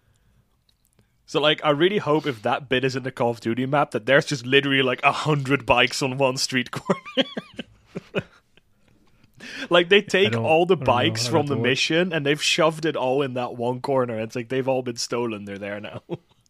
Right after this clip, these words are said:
Speaker 2: Yeah, that's why you're actually in the, uh, the country. You're, you're there to actually catch a bike thief. <laughs>
Speaker 1: They sent the
Speaker 2: 'Cause
Speaker 1: American
Speaker 2: you're part of
Speaker 1: Army
Speaker 2: the
Speaker 1: for a bike
Speaker 2: C I A.
Speaker 1: thief.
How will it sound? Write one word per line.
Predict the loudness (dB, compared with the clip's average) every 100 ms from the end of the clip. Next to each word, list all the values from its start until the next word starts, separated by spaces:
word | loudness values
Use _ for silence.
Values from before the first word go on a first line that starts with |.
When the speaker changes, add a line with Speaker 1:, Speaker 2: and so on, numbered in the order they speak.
| _ _ _ _ _ _ _ _ _
Speaker 2:
Yeah, | -4 0
that's | 0 2
why | 2
you're | 2
actually | 0 -2 -4 -4 -2
in | -2 0 0
the, | 0 0
uh, | 0 -2 -4
the | -4
country. | 0 0 0 -4
You're, | -2 -4 -4
you're | -2
there | 0 2
to | 2
actually | 0 -4 -8
catch | -6 -4 -4 -4
a |
bike | -8 -4 -4 -4
thief. | -6 -6 -6 -12 -20 _
<laughs> | _
Speaker 1:
They | -12 -12 -12 -18 -18 -18 -18 -20 -20 -20 _ _ -16
sent | -8 -4 -2
the | 0
Speaker 2:
'Cause | 0
Speaker 1:
American | 2 2 2
Speaker 2:
you're | 2
part | 4
of | 4
Speaker 1:
Army | 2
Speaker 2:
the | 0
Speaker 1:
for | 0
a | 2
bike | 2
Speaker 2:
C |
I | 2 2
A. | -2
Speaker 1:
thief. | -6 -10 -10